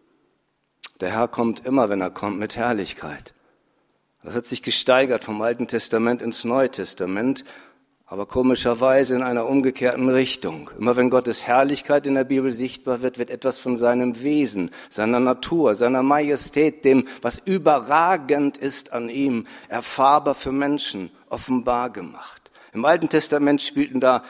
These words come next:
sichtbare Erscheinungsmerkmale eine große Rolle. Lichtglanz, die Wolkensäule, die Feuersäule in der Wolke oder die Wolke über dem Tempel und der Stiftshütte, die jeweils bei der Einweihung so f-, massiv gegenwärtig war, dass die Menschen nicht reingehen konnten.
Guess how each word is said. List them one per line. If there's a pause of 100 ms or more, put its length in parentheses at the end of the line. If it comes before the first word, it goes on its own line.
(120)
sichtbare
Erscheinungsmerkmale
eine
große
Rolle.
Lichtglanz,
die
Wolkensäule,
die
Feuersäule
in
der
Wolke (280)
oder
die
Wolke
über
dem
Tempel
und
der
Stiftshütte, (380)
die
jeweils
bei
der
Einweihung
so
f-,
massiv
gegenwärtig
war,
dass
die
Menschen
nicht
reingehen
konnten.